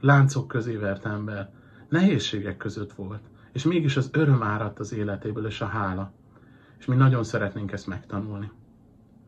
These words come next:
Dicsülj meg az életünkben, Jézus, és áld meg a Váci Golgota gyülekezetet. Áld meg a tieidet Vácon, áld meg a tieidet ebben az országban, és imádkozom, hogy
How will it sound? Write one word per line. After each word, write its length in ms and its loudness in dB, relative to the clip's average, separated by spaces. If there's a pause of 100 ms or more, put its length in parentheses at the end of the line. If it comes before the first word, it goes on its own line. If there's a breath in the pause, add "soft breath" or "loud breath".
(800 soft breath)
Dicsülj 440 2
meg 220 0
az 100 -4
életünkben, 600 -2
Jézus, 380 -6
és 200 -6
áld 260 6
meg 120 0
a 60 0
Váci 340 -4
Golgota 440 -6
gyülekezetet. 720 -12 (640 soft breath)
Áld 220 8
meg 120 6
a 100 0
tieidet 600 -2
Vácon, 680 -2 (200 loud breath)
áld 220 4
meg 100 -2
a 100 -2
tieidet 520 -2
ebben 240 -6
az 120 -8
országban, 540 -2
és 180 -2
imádkozom, 580 2
hogy 140 -6